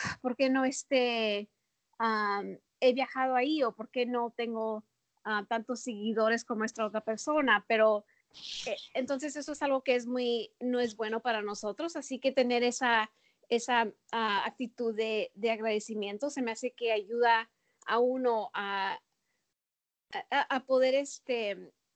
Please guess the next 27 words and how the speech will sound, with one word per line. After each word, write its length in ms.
a 200
poder 240
hacer 280
más, 320
porque, 520
eh, 220
si 220
no, 240
si 200
no 180
estás 280
agradecido 600
con 120
lo 80
que 120
tienes, 340
entonces 400
nunca, 440
nunca 220
vas 120
a 40
estar 240
contento, 500
nunca 260
vas 140
a 40
ser, 200